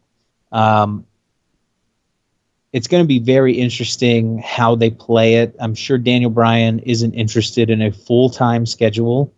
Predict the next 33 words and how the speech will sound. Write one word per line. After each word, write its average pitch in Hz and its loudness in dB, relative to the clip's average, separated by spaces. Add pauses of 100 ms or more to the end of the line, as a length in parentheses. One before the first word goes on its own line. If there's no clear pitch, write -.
(280)
and 107 -2
the 110 2
W 113 2
W 113 2
E 110 0
probably 110 -2
doesn't 107 -4
wanna 110 -2
put 117 -4
him 110 -4
through 123 0
that 104 0
either. 113 -2 (640)
Um, 110 0 (840)
but 120 0
I 117 2
do 120 0
know 127 0
that 113 -2 (280)
the 107 -14
protocol 120 0
following 123 0 (340)
all 123 0
of 113 -4
Daniel 113 -2
Bryan's 104 -6
matches 107 -6 (280)
is 107 -4
going 110 2
to 110 -10
be 135 -2
to 117 -6
get 110 -2